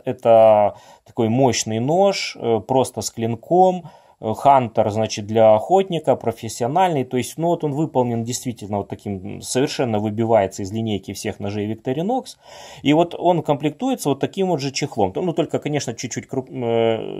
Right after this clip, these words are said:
ну, чуть-чуть или там несколько крупнее, поскольку тот нож сам крупнее.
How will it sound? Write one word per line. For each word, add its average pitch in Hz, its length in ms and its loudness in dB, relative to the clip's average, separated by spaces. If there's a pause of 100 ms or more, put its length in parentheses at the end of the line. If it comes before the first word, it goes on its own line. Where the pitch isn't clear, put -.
(100)
ну, 196 180 0
чуть-чуть - 400 -4
или 107 180 0
там 104 220 0
несколько 117 420 -2
крупнее, 170 520 0
поскольку 110 440 -6
тот 107 220 -6
нож 113 160 -2
сам 107 180 0
крупнее. - 480 -12